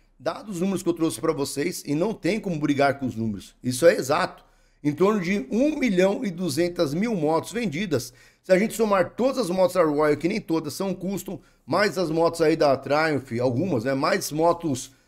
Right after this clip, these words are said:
é, da, da Harley, que não vende nada no Brasil, nós não teremos aqui trinta mil motos vendidas em um universo de um milhão e duzentas mil motos. Então é uma coisa, é, irrelevante pro mercado.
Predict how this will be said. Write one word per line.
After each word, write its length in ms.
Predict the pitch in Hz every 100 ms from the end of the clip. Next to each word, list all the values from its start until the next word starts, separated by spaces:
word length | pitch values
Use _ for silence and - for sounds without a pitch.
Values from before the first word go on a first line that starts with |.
| _
é, 480 | - 135 135 131 120 113 - _ _ _
da, 440 | _ 139 156 151 139
da 180 | 139 151
Harley, 420 | 110 175 202 139
que 100 | 147
não 100 | 151
vende 240 | 160 147
nada 200 | 147 151
no 100 | 160
Brasil, 460 | 170 180 127 214 311 _ _ _ _ _ -
nós 200 | 185 196
não 80 | 220
teremos 380 | 220 196 214
aqui 200 | 185 180
trinta 440 | 202 - 202 254 262
mil 160 | 196
motos 240 | 196 185 185
vendidas 420 | 180 143 175 175
em 120 | 165
um 80 | 214
universo 500 | 233 175 147 175 -
de 160 | 190 -
um 160 | 185
milhão 300 | 233 202 156
e 40 | 202
duzentas 360 | 170 170 170
mil 160 | 147 202
motos. 460 | 147 147 131 - - _ _ _ -
Então 260 | 143 -
é 20 |
uma 200 | 131 226
coisa, 540 | - 175 214 185 214 - _ _
é, 460 | 170 170 160 147 - -
irrelevante 720 | 254 254 269 208 180 254 -
pro 80 | 165
mercado. 480 | 151 - 120 98